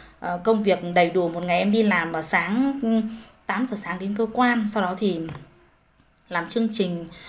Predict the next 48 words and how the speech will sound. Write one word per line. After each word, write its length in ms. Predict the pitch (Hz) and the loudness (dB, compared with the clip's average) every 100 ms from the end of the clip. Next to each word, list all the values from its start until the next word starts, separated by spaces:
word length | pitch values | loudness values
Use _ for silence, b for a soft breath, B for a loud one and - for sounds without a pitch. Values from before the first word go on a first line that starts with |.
| B B - | B B -10
ừ, 60 | 185 180 175 175 175 | -8 -4 -4 -4 -2
chiều 360 | 220 196 180 175 | 6 6 6 2
phát 100 | 294 - | -4 -2
thanh 420 | 294 285 262 254 220 | 4 6 6 4 0
thì, 460 | 208 180 170 165 - B B B - | -2 -2 -4 -6 -10 B B B -10
thì 120 | 165 | -2
đúng 200 | 185 247 | 0 0
là 40 | |
nó 120 | 208 | 0
không 200 | 190 247 | 2 2
có 120 | 226 190 | 2 0
cái 100 | 190 | 0
việc 140 | 240 | 0
gì 260 | - 190 165 | 0 0 0
mà 120 | 170 | -2
để 200 | 165 160 | 0 0
nó 60 | 180 | 0
ảnh 200 | 180 170 | -4 -4
hưởng 280 | 170 180 175 - - | 0 2 0 -4 -4
đến 380 | 175 190 247 294 | 0 2 0 2
cái 100 | 220 | 2
việc 240 | 233 208 | 4 2
là 100 | 165 | -2
em 140 | 185 | -2
kể 180 | 185 160 | -2 -4
chuyện 240 | 143 202 - 165 | 0 2 2 0
và 220 | 170 156 B B B B | -4 -4 B B B B
nó 100 | 208 | -2
ảnh 140 | 220 185 | -2 -4
hưởng 140 | 170 | -6
đến 100 | 175 | -6
deadline 240 | 226 233 | -2 -2
của 100 | 202 | -2
em 120 | 180 175 | -4 -4
cả. 400 | 165 147 135 139 B B B - | -6 -6 -6 -8 B B B -2
Nhưng 140 | 247 | 2
mà 100 | 208 | 2
đợt 140 | 175 | 0
này 240 | 180 175 175 | -2 -4 -4
thì 140 | 185 170 B B B | -4 -8 B B B
do 400 | - 233 254 254 254 | 2 6 8 6 4
cái 80 | |
vấn 200 | 202 202 | 2 2
đề 180 | 240 196 | 4 2
là 160 | 170 165 | 0 -2
dịch 220 | 180 - | -4 2
bệnh 180 | 202 - | 2 4
ấy, 220 | 240 269 | 2 0